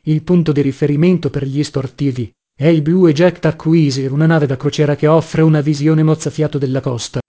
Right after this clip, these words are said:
Quanto agli orari di visita, Playa Dorada è accessibile ventiquattro barra sette, ma la luce del sole che ti abbraccia al tramonto è qualcosa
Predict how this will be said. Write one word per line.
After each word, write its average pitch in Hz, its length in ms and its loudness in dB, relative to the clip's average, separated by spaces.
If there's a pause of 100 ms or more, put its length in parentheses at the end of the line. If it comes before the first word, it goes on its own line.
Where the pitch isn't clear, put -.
Quanto 170 320 2
agli 151 180 0
orari 143 320 0
di 170 140 -2
visita, 135 500 -4 (280)
Playa 165 300 2
Dorada 147 400 0
è 151 60 2
accessibile 156 580 -2
ventiquattro 160 680 -2
barra 156 380 0
sette, 165 540 -4
ma 143 80 -2
la 143 100 0
luce 185 260 0
del 139 160 0
sole 185 440 -2 (240)
che 156 100 -2
ti 160 100 -4
abbraccia 156 440 -2
al 143 80 -2
tramonto 160 420 0
è 147 60 -4
qualcosa 160 580 -2